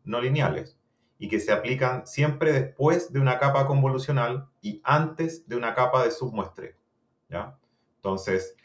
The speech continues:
viene convolución, se convolucionan los filtros con la imagen, se producen feature maps, a los feature maps se les aplica una función de activación y luego de eso se hace el submuestreo para después pasar a otra capa de convolución y así sucesivamente.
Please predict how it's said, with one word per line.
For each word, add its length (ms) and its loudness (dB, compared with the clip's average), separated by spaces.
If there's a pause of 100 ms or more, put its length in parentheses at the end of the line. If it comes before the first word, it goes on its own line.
(300)
viene 260 0
convolución, 840 -2 (380)
se 160 -12
convolucionan 880 0
los 200 -2
filtros 340 -4
con 120 0
la 60 -2
imagen, 420 0
se 160 -4
producen 600 -2 (220)
feature 320 4
maps, 420 -2 (320)
a 80 -6
los 260 -2
feature 340 0
maps 280 4
se 80 -2
les 140 0
aplica 560 0
una 180 -4
función 380 -6
de 80 0
activación 720 0 (240)
y 100 -4
luego 300 6
de 100 4
eso 180 0
se 140 -2
hace 180 0
el 80 -4
submuestreo 880 0
para 160 2
después 240 0
pasar 440 0
a 120 2
otra 280 4
capa 240 4
de 100 4
convolución 800 -2
y 60 -2
así 200 -4
sucesivamente. 840 -4